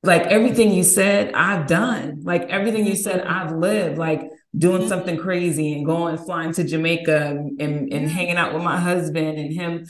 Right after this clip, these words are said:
Speaker 2: Yeah.
Speaker 1: treating me like I was a queen. But, you
Speaker 2: Yeah.
Speaker 1: know, I've taken chances before, but I was in a different phase, and I could have said no because I could have been a little bit more careful, but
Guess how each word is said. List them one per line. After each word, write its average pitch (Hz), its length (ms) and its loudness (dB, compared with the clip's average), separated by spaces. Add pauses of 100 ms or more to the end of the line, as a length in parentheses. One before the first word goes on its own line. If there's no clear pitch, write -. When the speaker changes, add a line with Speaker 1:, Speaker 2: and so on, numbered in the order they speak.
Speaker 2:
Yeah. 190 160 -10
Speaker 1:
treating 185 260 -2
me 175 80 -4
like 170 180 -2
I 170 120 2
was 165 200 -2
a - 60 -10
queen. 175 880 -2
But, 156 280 2
you 214 100 2
Speaker 2:
Yeah. 208 60 0
Speaker 1:
know, 165 400 -2 (420)
I've 220 240 -2
taken 196 320 -4
chances 175 480 -4
before, 170 640 -2
but 165 160 -2
I 165 140 0
was 160 160 -4
in 151 80 -4
a 151 80 -4
different 156 440 -4
phase, 156 520 0
and 139 100 -6
I 151 80 -4
could 160 200 -4
have 156 100 0
said 143 260 -2
no 156 380 -2
because 147 240 -6
I 147 80 -6
could 147 140 -4
have 143 100 -2
been 143 100 -8
a 139 60 -8
little 139 180 -4
bit 139 140 -4
more 139 160 -4
careful, 156 400 -6
but - 240 -6